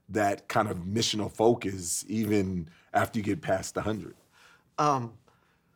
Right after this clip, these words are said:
Speaker 2: okay, the rest of Luke fifteen
Speaker 1: Yeah.
Speaker 2: is,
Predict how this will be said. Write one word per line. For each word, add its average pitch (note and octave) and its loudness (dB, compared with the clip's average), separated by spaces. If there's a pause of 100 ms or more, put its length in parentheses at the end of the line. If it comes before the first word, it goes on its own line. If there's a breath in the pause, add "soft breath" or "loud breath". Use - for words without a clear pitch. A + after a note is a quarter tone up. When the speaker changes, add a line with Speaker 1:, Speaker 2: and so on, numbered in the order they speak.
(160 soft breath)
Speaker 2:
okay, C3+ -2
the C3 0
rest C#3+ 0
of B2 -4
Luke B2 0
fifteen C3+ -4
Speaker 1:
Yeah. F#2 -4 (160)
Speaker 2:
is, B2+ 0